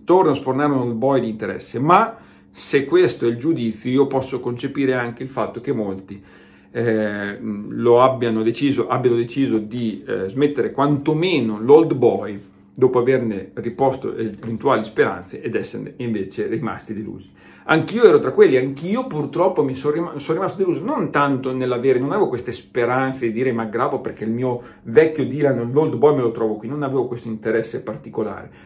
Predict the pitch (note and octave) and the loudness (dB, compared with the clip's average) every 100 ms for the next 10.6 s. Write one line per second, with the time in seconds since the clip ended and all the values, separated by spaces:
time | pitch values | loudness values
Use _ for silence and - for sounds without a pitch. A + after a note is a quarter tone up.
0 | - - - E3+ B3+ G#3+ - - C3 C#3+ | -20 -20 -10 2 4 4 2 -2 0 2
1 | A3+ D3 C3+ C3 D3 D3+ A2 G#2+ G#2+ B2+ | 0 -2 -6 -4 0 0 0 -6 -4 2
2 | A#2+ - - D3 C3+ C3+ G#2+ - - C#3+ | 2 2 -8 -10 -2 0 0 -4 -12 -12
3 | - A2 A#2+ A#2 C3 C#3 - A2 - A#2 | -8 0 0 2 6 6 6 -4 -2 0
4 | C#3 A2+ G2+ - C3 - C#3+ G#3 A#3+ E3 | 0 -2 -10 -4 -4 -2 -4 0 0 0
5 | D#3+ - - - - A#3 F#3 D#3 - F#3 | -6 -10 -20 -12 6 6 8 2 6 6
6 | A#2+ - - _ _ - D#3 F3 F#3 A3+ | 6 2 -12 _ _ -6 -2 0 2 2
7 | E3 C3 C#3 F3 F3 - G#3 D3+ A#2 G#2 | 4 4 2 0 -2 2 4 4 4 -2
8 | G2+ - E3 C4+ A3 C#3 A#2 A#2 A#2+ - | -8 0 2 4 4 2 0 -4 -4 -10
9 | - - A3 B3 F3 B2+ - D#3 G3+ F3 | -20 -4 0 2 2 0 -2 -2 -2 -2
10 | C3+ B2+ A#2+ A2 A2 A2 | -2 2 4 4 0 -4